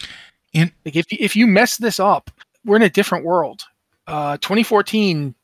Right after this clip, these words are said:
Speaker 2: doesn't seem like it's that long ago, and yet it also seems it, it's nine years ago. The world changed,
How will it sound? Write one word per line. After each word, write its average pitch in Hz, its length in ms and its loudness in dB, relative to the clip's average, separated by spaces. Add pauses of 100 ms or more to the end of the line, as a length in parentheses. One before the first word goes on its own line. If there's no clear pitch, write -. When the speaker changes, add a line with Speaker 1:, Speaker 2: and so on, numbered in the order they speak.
Speaker 2:
doesn't 185 260 0
seem 190 220 -2
like 247 140 -4
it's 233 100 -2
that 233 120 4
long 247 180 2
ago, 262 280 2 (340)
and 170 160 0 (180)
yet 180 220 2
it 190 100 6
also 202 340 4
seems 175 360 -2
it, 165 160 -4
it's - 220 -2
nine 175 280 4
years 196 280 0
ago. 117 340 -8 (340)
The 147 80 0
world 180 300 4
changed, 180 880 -2